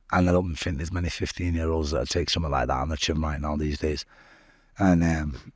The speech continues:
there's pressure on me, whatever. So then I was charged with, um, two counts of attempted robbery, uh, three Section eighteens, violent disorder, offensive weapon, bladed article, amongst, um,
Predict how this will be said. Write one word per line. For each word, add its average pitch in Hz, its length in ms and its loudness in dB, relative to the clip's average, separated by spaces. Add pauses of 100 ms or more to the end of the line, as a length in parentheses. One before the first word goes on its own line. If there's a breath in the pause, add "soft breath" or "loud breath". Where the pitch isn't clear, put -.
(100)
there's 87 180 4
pressure 90 400 2
on 87 80 6
me, 90 80 6
whatever. 87 400 4 (480 soft breath)
So - 220 -6
then 92 120 2
I 87 60 -2
was 82 120 -4
charged 98 420 4
with, 90 160 0
um, 87 360 2 (460 loud breath)
two - 240 2
counts 95 300 2
of 95 80 2
attempted 92 520 0
robbery, 92 460 6 (760)
uh, - 120 -4
three - 260 4
Section 87 380 0
eighteens, 90 360 0
violent 90 300 4
disorder, 92 440 2
offensive 80 440 -2
weapon, 90 300 0
bladed 90 340 4
article, 90 480 2 (800 loud breath)
amongst, - 880 2 (140)
um, 87 460 2